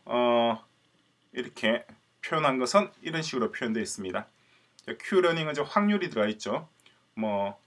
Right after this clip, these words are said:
이 확률은 여러 가지 의미로 쓸 수 있는데, 기본적으로 내가 위로, 여기서 위로 올라가겠다고 결정을 했다. 근데 위로 올라가려고 마음을 먹었는데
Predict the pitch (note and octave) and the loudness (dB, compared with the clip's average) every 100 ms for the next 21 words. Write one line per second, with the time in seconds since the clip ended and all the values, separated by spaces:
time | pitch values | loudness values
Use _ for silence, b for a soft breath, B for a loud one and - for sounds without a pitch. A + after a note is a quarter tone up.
0 | _ D3+ D3 F#3+ G3 F3+ A#2+ C3+ E3 C3+ | _ -12 -2 0 0 0 0 0 0 -2
1 | C3+ B2+ A#2+ A#2+ A#2+ G2+ A#2 C3+ b b | -4 -4 -6 -4 -4 -2 -2 -4 b b
2 | b b _ _ _ - F#3 F3+ D3+ C#3+ | b b _ _ _ -8 0 0 0 0
3 | E3 G#3+ - _ _ - C3 D#3 E3 - | 2 2 -2 _ _ -4 0 8 8 6
4 | _ _ _ _ _ _ _ _ _ F#3+ | _ _ _ _ _ _ _ _ _ 2
5 | A3 E3+ F#3+ E3+ - C#3+ C#3+ G3 G#3 F#3+ | 6 6 6 4 4 4 4 2 6 8
6 | D3+ C3+ C#3+ B2+ B2+ C3 A2+ A2 - G#2+ | 8 6 2 -2 -4 0 0 0 -2 -6
7 | - _ _ _ _ - C#3+ D#3 A3 G3+ | -10 _ _ _ _ -8 -4 2 2 4
8 | F#3+ F#3+ F3 F3+ F3+ - E3+ F3+ F3+ C#3+ | 6 6 8 6 2 -4 0 2 6 6
9 | F3+ E3+ G3+ E3 C#3 E3 C3+ | 6 4 4 4 2 4 4